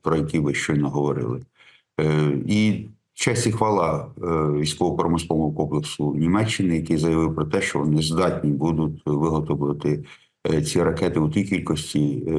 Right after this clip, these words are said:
які потрібно. Однак, ну, ви ж пам'ятаєте, що це є демократичні держави, і кожна демократична держава проходить через те, що має бути консенсус щодо надання тих чи інших видів озброєнь техніки,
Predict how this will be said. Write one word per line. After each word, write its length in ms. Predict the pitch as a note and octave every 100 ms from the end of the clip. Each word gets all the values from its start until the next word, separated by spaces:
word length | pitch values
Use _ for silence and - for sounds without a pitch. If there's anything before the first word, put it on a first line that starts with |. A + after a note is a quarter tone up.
| D2+ C#3+
які 260 | - -
потрібно. 480 | - - - - C#2+
Однак, 380 | F2 C3+ C3 -
ну, 300 | G#2+ A2+ D#2 D#2
ви 100 | F#2
ж 280 | - - -
пам'ятаєте, 600 | F#2+ F#2+ G#2+ F#2 D#2+ -
що 300 | - D#2 C#2
це 260 | - F#2+
є 120 | F2
демократичні 680 | E2+ F2+ F2+ F#2 G2+ F2+ F2+
держави, 600 | E2+ F2 G2+ B2+ B2+ G2+
і 200 | D#2+ D#2 D2+ _ _ _ _
кожна 300 | G2 G2+ G2
демократична 680 | F2 F2+ F2 F2+ E2+ D#2+ E2
держава 380 | E2+ F2 E2+ E2
проходить 480 | D#2 - F2+ E2
через 280 | D#2+ E2 D#2
те, 140 | - G#2
що 180 | -
має 400 | D#2+ E2 D#2+ D2 C#2+ - - _
бути 280 | F#2 F#2 F2+
консенсус 600 | - F#2 - F#2+ E2 -
щодо 400 | - - D#2+ C#2+
надання 500 | D#2 D2+ D#2+ D#2+ D2+ -
тих 220 | - G2+ -
чи 160 | -
інших 400 | E2+ F#2 D2+ D#2
видів 520 | E2 E2+ D2+ D2+ -
озброєнь 460 | F2 D#2 E2 D2+ D2+
техніки, 560 | G2+ G2 F2 E2 D#2